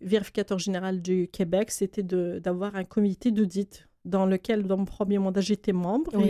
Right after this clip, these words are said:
Speaker 1: Et puis, euh, pas une suite logique, mais quand même, euh, de par ma maîtrise du dossier, euh,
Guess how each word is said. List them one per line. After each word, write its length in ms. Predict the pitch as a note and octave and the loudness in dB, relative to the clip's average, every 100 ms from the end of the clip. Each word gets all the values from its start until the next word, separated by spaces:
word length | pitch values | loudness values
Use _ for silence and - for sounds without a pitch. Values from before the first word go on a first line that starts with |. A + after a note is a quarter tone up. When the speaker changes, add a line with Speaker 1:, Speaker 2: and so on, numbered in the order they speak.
| G3+ | 2
Speaker 1:
Et 40 | |
puis, 440 | G3 A3+ A3+ A#3 A3+ | 2 2 4 4 4
euh, 160 | F#3+ F#3+ - _ _ _ | 2 -2 -12 _ _ _
pas 80 | C4 | 2
une 60 | |
suite 280 | C4 C4+ A#3+ | 4 2 4
logique, 440 | B3 G#3 A#3+ D#4+ A#3+ | 4 4 2 2 0
mais 100 | A3+ | 0
quand 200 | - A3+ | 2 2
même, 360 | A3 A3+ C4+ B3+ | 4 4 4 4
euh, 360 | F#3+ - F#3 | 2 -2 -4
de 240 | F#3+ F#3 G3 | -6 -4 -2
par 140 | G#3+ | 0
ma 100 | G#3+ | 0
maîtrise 400 | G#3 - A3 G3+ | 0 0 0 2
du 120 | F#3 | 0
dossier, 680 | F#3 G3 - - G#3+ A3 G#3+ | -2 0 0 -4 -4 -2 -2
euh, 160 | F3+ | -2